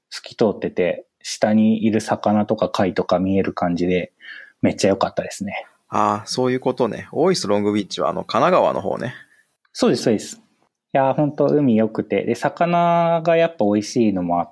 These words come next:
Speaker 1: て、魚結構食べるようになったりとか、いろいろ変わりましたね、生活。
Speaker 2: はあ。中学生の頃から行って、え、なんで今、東-、
Speaker 1: です。
Speaker 2: 東京にいた瞬間があったのっていうのがすげえ気になってきたんだけど。
Speaker 1: <laughs>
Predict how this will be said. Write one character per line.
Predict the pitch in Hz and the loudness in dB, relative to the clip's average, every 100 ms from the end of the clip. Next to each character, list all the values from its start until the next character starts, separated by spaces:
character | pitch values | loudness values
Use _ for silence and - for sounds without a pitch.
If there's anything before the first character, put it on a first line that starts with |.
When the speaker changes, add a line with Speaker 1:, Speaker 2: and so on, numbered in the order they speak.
| - | -4
Speaker 1:
て、 | 82 - - | -4 -4 -8
魚 | - - 95 98 98 90 - | -6 -2 0 2 2 0 -4
結 | - - | -4 -4
構 | - | -4
食 | - 107 | -2 0
べ | 92 | 0
る | 87 | 0
よ | 85 | -4
う | 82 | -6
に | 85 | -8
な | |
っ | 82 | -8
た | - 95 | -6 -4
り | - | -4
と | - | -4
か、 | - - - _ _ - | -2 -2 -4 _ _ -2
い | 101 | 0
ろ | 95 | 0
い | |
ろ | 82 - | -2 -2
変 | - | 0
わ | 87 | 0
り | 82 | 0
ま | 82 | -4
し | - | -2
た | - | -2
ね、 | 107 107 - | -2 -4 -6
生 | 107 | -12
活。 | - 127 117 | -8 -6 -4
Speaker 2:
は | 120 117 - 117 | -6 -8 -12 -16
あ。 | - | -20
中 | - - 175 | -10 -4 -2
学 | 196 190 190 - | 2 0 0 -8
生 | - 170 160 | -4 0 0
の | 156 147 | 0 -2
頃 | 151 147 147 | -2 0 0
か | 147 139 | 0 0
ら | 147 175 160 | 2 2 2
行 | 117 - | 0 -6
っ | _ _ _ _ _ _ _ - | _ _ _ _ _ _ _ -2
て、 | 180 175 - _ - - - - | 2 2 0 _ -20 -20 -20 -10
え、 | 156 | -6
な | 160 202 | -2 0
ん | |
で | 107 120 | 0 0
今、 | 107 | -2
東-、 | 98 113 - | 0 -2 -2
Speaker 1:
で | - 104 | 0 2
す。 | |
Speaker 2:
東 | 117 | 4
京 | 123 | 2
に | 117 107 | 2 0
い | 113 | 0
た | 120 | 0
瞬 | 131 117 | 2 2
間 | 123 | 2
が | 117 | 2
あ | 120 | 2
っ | |
た | 107 | 0
の | 92 | 0
っ | 92 | -2
て | 85 | -4
い | |
う | 85 | -4
の | |
が | - | -4
す | 110 | -4
げ | |
え | |
気 | 101 | -2
に | 104 | 0
な | 101 | -2
っ | |
て | 92 | -4
き | |
た | 90 | -8
ん | 92 | -6
だ | 95 | -6
け | |
ど。 | - | -6
Speaker 1:
<laughs> | - | -6